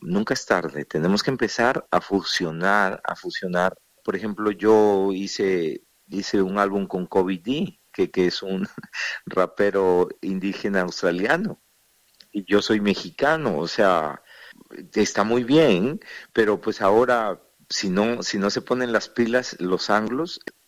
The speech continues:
gente que vivimos aquí de otros lugares del mundo, vamos a hacer una subcultura, una hibridación que menos tiene que ver.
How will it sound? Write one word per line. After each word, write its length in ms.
gente 440
que 100
vivimos 400
aquí 260
de 140
otros 320
lugares 320
del 120
mundo, 260
vamos 260
a 40
hacer 320
una 320
subcultura, 1080
una 260
hibridación 1040
que 120
menos 400
tiene 220
que 100
ver. 300